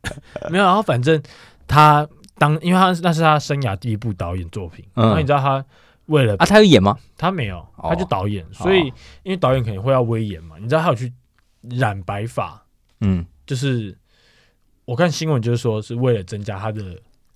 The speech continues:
Speaker 1: 威严。
Speaker 2: 哦，认真欸。
Speaker 1: 小补充。
Speaker 2: 哦，<clears throat> 但其实跟胡子这个东西是一样的，很多人就是觉得你越来越多，就是你脸上越多胡子，其实代表你的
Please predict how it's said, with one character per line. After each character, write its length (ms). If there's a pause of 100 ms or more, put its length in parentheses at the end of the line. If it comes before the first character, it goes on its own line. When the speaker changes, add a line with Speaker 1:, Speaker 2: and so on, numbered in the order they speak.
(260)
Speaker 1:
威 280
严。 180 (380)
Speaker 2:
哦， 140
认 180
真 200
欸。 280
Speaker 1:
小 220
补 180
充。 240 (280)
Speaker 2:
哦， 200 (140)
<clears throat> 180
但 100
其 140
实 80
跟 200
胡 380
子 160
这 120
个 80
东 280
西 160
是 140
一 80
样 160
的， 100 (400)
很 140
多 100
人 60
就 80
是 140
觉 120
得 200 (500)
你 320
越 160
来 160
越 120
多， 240 (280)
就 100
是 60
你 220
脸 180
上 160
越 120
多 140
胡 180
子， 160
其 140
实 60
代 120
表 200
你 100
的 300